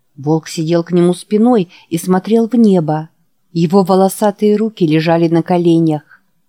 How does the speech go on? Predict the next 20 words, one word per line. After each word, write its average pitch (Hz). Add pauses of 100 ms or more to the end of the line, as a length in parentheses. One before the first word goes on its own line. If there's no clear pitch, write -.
Лицо 160
было 156
задумчивым 160 (280)
и 160
даже 190
в -
какой-то 185
степени 170
красивым. 151 (840)
«Он 160
смотрит 190 (160)
на 170
луну», 180 (480)
подумал 165
Джек, 180 (280)
и 165
его 160
передёрнуло 160
от 156
страха. 156